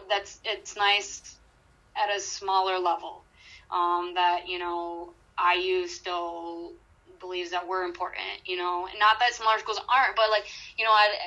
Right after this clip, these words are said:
at a Division One N C A A level, it's nice to have that. And it's nice to be able to have people advocate for us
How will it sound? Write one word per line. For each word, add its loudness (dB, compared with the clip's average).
at 4
a -14
Division -2
One 4
N -2
C -6
A 2
A -6
level, 2
it's -10
nice -2
to -6
have 0
that. -2
And -4
it's -8
nice -2
to -6
be -2
able -2
to -2
have 2
people -6
advocate 0
for 0
us 2